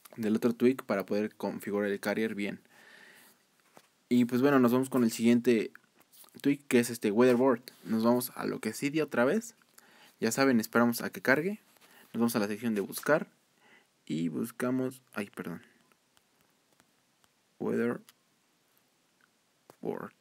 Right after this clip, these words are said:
Y aquí está para I O S ocho y I O S siete.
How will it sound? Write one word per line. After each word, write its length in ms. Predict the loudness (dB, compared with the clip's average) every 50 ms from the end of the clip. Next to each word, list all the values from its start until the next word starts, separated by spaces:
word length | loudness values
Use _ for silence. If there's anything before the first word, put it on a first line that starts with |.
| -20 -20 _ _ _ _ _ _ _ _ _ _ _ _ _ _ _ _ _ _ _ -20 -20 -16 -6 -2
Y 60 | -2
aquí 180 | 0 4 4 2
está 260 | 2 2 -2 -2 0
para 280 | 2 2 4 4 4
I 80 | 4 4
O 60 | 2
S 180 | 2 0 -2 -4
ocho 300 | -2 -2 -2 -2 -2 -2
y 60 | 0
I 120 | 2 2 2
O 40 | 2
S 100 | 0 -2
siete. 320 | -4 -6 -6 -6 -8